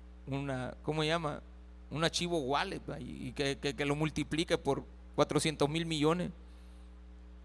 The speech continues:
Y que entonces ya cuando tenga ahí, entonces que me lo compre. Pídale a Di-, hasta el que anda vendiendo tiene que pedirle a Dios.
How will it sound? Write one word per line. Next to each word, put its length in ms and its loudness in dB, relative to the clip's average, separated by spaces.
Y 120 -2
que 100 6
entonces 260 8
ya 120 6
cuando 240 6
tenga 260 2
ahí, 240 2
entonces 260 2
que 80 2
me 100 -4
lo 120 0
compre. 320 -6
Pídale 340 4
a 40 4
Di-, 100 0
hasta 180 0
el 80 0
que 80 4
anda 200 4
vendiendo 420 2
tiene 180 0
que 80 0
pedirle 340 0
a 40 4
Dios. 340 -8